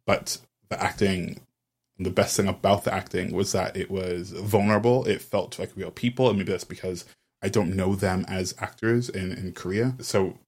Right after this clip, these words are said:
so I don't have any kind of preconceived notions the same way I do with some of the films that are, that are American or, or, or English speaking. So it was great to see that vulnerability and watch these actors kind of melt away and not have that pre-,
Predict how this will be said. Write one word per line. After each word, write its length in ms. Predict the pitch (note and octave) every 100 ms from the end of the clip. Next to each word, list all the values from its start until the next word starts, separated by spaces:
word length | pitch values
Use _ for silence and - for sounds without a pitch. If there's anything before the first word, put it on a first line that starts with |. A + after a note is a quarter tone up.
| _
so 100 | -
I 140 | G2+
don't 80 | G#2
have 320 | G2+ G2+ F#2+
any 180 | - F#2+
kind 180 | E2+ G2
of 120 | F#2+
preconceived 500 | - G2 G#2 F#2 F#2
notions 480 | F#2 F2+ - A2 G#2+
the 60 | G#2
same 260 | - G#2
way 180 | G2+ G2+
I 60 | G2+
do 260 | G2+ G2+
with 140 | G2+ F#2+
some 160 | -
of 60 | G2
the 80 | F#2
films 400 | - G2 G2 F#2+
that 100 | G2
are, 280 | F#2 F#2
that 180 | - F#2
are 140 | F#2 F#2
American 520 | F#2 F#2+ F#2 - G#2
or, 160 | G2
or, 240 | - - F#2+ -
or 180 | F#2
English 280 | G2 F#2+ F#2+
speaking. 420 | - G#2 A2+ A#2 A#2+ -
So 100 | -
it 60 |
was 100 | G#2
great 300 | - - A#2+
to 100 | -
see 220 | G#2+ - G#2
that 140 | F#2+
vulnerability 640 | G2+ F#2 F#2 G2 F#2+ F#2+
and 100 | E2+
watch 180 | F2 F#2+
these 140 | F#2+ G2
actors 340 | F#2 F#2+ F2+
kind 160 | - F#2
of 60 |
melt 260 | F#2 F2+ -
away 380 | F2 F2+ F2+ -
and 120 | F#2+
not 200 | F#2+ -
have 180 | - F2
that 220 | E2+ -
pre-, 240 | - -